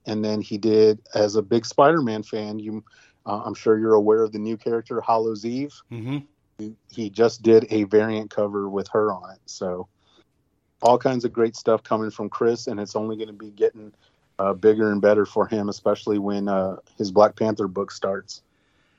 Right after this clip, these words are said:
Speaker 2: And you, you touched on something, you kinda snuck it in there, but I think it's really important to, to point out when you were talking about Anthony, is that, you know, you, unlike,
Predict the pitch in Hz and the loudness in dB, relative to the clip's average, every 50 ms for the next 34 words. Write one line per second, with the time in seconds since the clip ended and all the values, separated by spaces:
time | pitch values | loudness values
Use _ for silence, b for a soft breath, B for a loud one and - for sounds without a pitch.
0 | b b b b _ _ _ - 143 139 147 175 175 143 156 165 180 - - 208 | b b b b _ _ _ -14 -12 -12 -10 -10 -12 -12 -12 -12 -10 -6 -6 -6
1 | 214 - - 247 208 - 226 185 - 160 143 135 127 - 160 180 180 156 - - | -4 -2 -4 -4 -4 -4 -8 -6 -6 -4 -4 -4 -6 -4 -6 -4 -4 -4 -6 -8
2 | - 185 202 208 202 220 175 143 147 151 139 120 104 90 101 101 104 131 127 123 | -6 -4 -4 -4 -4 -4 -4 -4 -4 -2 -2 -4 -4 -4 -4 -6 -6 -6 -6 -8
3 | 117 - - 127 123 120 110 - 123 117 104 101 90 - - 92 - - 101 92 | -8 -10 -8 -8 -8 -8 -8 -8 -10 -10 -10 -12 -14 -14 -16 -16 -14 -14 -16 -14
4 | - 113 107 98 95 95 95 98 92 87 82 - - _ _ _ _ _ _ _ | -12 -12 -12 -10 -10 -10 -10 -8 -8 -10 -10 -12 -16 _ _ _ _ _ _ _
5 | _ _ _ _ _ _ _ - 107 101 98 90 110 110 101 101 98 - 95 101 | _ _ _ _ _ _ _ -18 -14 -14 -12 -10 -10 -8 -6 -6 -8 -8 -8 -8
6 | 101 98 - - 95 87 85 82 82 82 82 _ _ _ _ _ _ _ _ _ | -8 -8 -10 -12 -14 -14 -12 -12 -14 -16 -18 _ _ _ _ _ _ _ _ _
7 | _ - 107 98 - - - 104 101 98 92 - _ _ _ _ _ _ _ _ | _ -14 -14 -14 -14 -10 -8 -8 -8 -8 -8 -12 _ _ _ _ _ _ _ _
8 | _ _ - 120 123 127 120 113 107 101 98 98 107 127 156 185 160 - _ _ | _ _ -16 -12 -10 -8 -8 -8 -8 -10 -14 -18 -16 -12 -10 -10 -12 -12 _ _
9 | _ _ 143 135 - - 175 214 226 233 233 233 226 226 226 220 - - - | _ _ -20 -18 -10 -6 -6 -4 -4 -4 -4 -4 -4 -6 -6 -8 -10 -16 -20